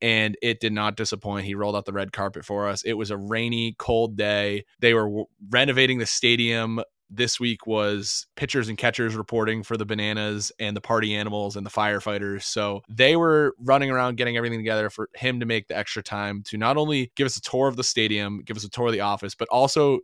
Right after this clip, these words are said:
drive us back to the rink afterwards and avoid that Uber charge. Was amazing. And, and it took all of those people to make an unbelievable weekend in Savannah that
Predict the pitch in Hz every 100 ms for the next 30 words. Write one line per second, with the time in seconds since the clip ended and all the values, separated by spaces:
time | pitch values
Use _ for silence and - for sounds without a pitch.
0 | 117 110 120 131 123 117 110 - - _
1 | 120 117 - - 107 98 107 98 104 101
2 | - 101 98 98 113 - _ 104 98 95
3 | 87 - 98 101 98 95 - 101 98 -
4 | 98 98 - _ - 127 135 123 117 113
5 | 104 95 87 95 101 - 104 95 131 120
6 | 104 110 107 107 104 113 101 101 101 101
7 | - - 107 101 92 104 101 - 101 107
8 | 110 104 107 101 101 98 95 95 92 95
9 | 85 104 98 92 90 90 64 92 90 87